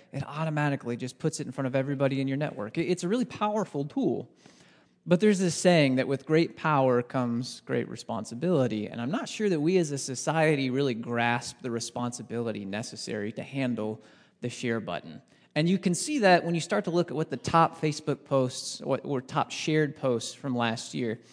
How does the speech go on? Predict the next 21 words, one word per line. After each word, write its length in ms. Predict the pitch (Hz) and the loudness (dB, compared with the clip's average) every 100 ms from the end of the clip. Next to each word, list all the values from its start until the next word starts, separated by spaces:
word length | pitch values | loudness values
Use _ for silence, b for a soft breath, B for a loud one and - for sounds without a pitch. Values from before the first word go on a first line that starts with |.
| B B | B B
For 80 | - | 0
instance, 240 | 165 170 165 | 0 2 2
on 100 | 170 | 4
the 80 | |
one 220 | 160 185 190 | 4 4 4
hand, 340 | 156 139 135 | 4 4 2
you've, 200 | 143 135 | -2 -6
you've 160 | - 156 | -8 0
got 160 | 160 156 | 2 2
this 160 | 135 | -2
one 240 | 143 143 151 | 0 0 -2
story. 540 | - 123 113 117 117 B B - | -4 -2 0 0 -2 B B -10
It's 140 | - | -8
titled, 460 | - 143 139 139 135 B - | 2 4 4 2 0 B -2
"Neurologists 840 | 143 143 165 175 170 175 170 - | 6 8 10 8 4 0 0 -8
Find 400 | - 156 143 139 | -4 0 0 0
Four 360 | - 165 165 170 | -2 0 2 4
Rituals 540 | 156 151 160 156 156 | 2 0 0 0 0
to 140 | - - | -4 -4
Improve 600 | 151 160 160 - 147 143 | -2 -2 -2 -2 0 0
Happiness 800 | - - 143 135 120 107 - - | -2 -4 -2 -2 -2 -4 -6 -12